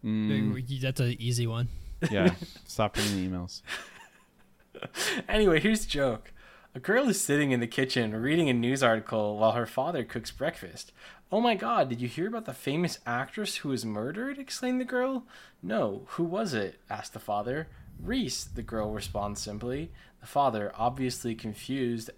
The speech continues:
Speaker 3: at only being told the first name, tried to clarify with the only actress he knew with the name Reese. "With her spoon?" he responds. The girl says, exasperated, "No, Dad,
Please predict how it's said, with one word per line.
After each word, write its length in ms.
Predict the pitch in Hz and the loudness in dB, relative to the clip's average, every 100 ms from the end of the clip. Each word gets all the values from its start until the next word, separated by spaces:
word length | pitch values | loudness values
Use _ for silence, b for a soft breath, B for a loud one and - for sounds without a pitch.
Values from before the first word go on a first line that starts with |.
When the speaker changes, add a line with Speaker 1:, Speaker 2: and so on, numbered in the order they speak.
| - | -6
Speaker 3:
at 260 | 110 104 - _ | -6 -6 -10 _
only 240 | 127 131 131 | -4 -2 0
being 240 | 120 110 | 0 -2
told 160 | 110 101 | -4 -8
the 80 | |
first 320 | 101 143 170 110 | -8 -8 -6 -6
name, 180 | 98 104 | -6 -4
tried 180 | 120 | -6
to 40 | 120 | -6
clarify 560 | - 190 214 - 101 | -6 -4 -4 -2 -2
with 120 | 104 110 | -2 -4
the 100 | 123 | -6
only 240 | 165 165 | -4 -6
actress 500 | 101 107 - 113 - B B B | -8 -8 -8 -12 -12 B B B
he 180 | - 117 | -4 -2
knew 300 | 107 95 98 | -2 -4 -8
with 120 | 110 | -6
the 60 | 113 | -6
name 300 | 95 98 107 | -6 -8 -8
Reese. 500 | 165 175 - - - B B B - | -6 -6 -8 -14 -16 B B B -4
"With 140 | 135 | -2
her 100 | 143 | -2
spoon?" 600 | 110 - 110 113 156 226 - | -4 -4 -4 -2 -2 -4 -8
he 180 | _ 208 | _ -6
responds. 720 | 220 220 220 226 240 233 - B B B B _ | -4 -2 0 0 0 -4 -8 B B B B _
The 80 | - | -8
girl 300 | 127 143 160 | -4 -2 -2
says, 400 | 156 - 113 107 | -2 -4 -2 -2
exasperated, 760 | 104 - 135 147 - 104 104 101 | -2 2 2 2 -6 -6 -6 0
"No, 220 | 135 226 | 2 2
Dad, 460 | 151 101 98 117 | 2 2 2 0